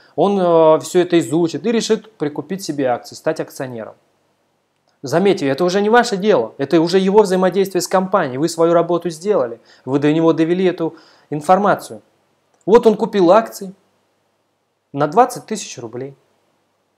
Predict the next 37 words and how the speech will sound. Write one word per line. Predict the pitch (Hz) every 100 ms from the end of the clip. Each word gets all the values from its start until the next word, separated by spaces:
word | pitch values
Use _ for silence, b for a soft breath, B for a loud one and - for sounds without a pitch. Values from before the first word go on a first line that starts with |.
| _ _ _ -
Вы | 214
получили | 247 240 233 254 233 226 _
сразу | - 202 226 208 190 190
три | 214 220
тысячи | 226 226 156
рублей, | 127 113 123 127 _ _ _ _ _
которые | 139 147 143 135
можете | 131 - 120
выводить, | 117 117 196 220
кушать | _ 175 185 -
на | 147
них, | 135 131 -
что | - 117
вы |
там | 110 104
хотите | 113 110 107
купить. | - 107 110 - _ _ _ _ _ _ _ _
Более | 139 233 202
того, | 160 156
вы | 175
получили | 202 214 220 247 220
три | 208 214
тысячи | 277 254 208 175
на, | 170 180 185 170
а, | 170 B B _
на | 147 170 170
аукционный | 180 - 262 185 143
счет. | - 113 - _ _ -
Вы | 139
на | 156 156
эти | 156
три | 147 165 165
тысячи | 170 170 -
можете | 160 160 160
акции | 220 226 -
отныне | 113 120 110 107
купить. | 120 - 98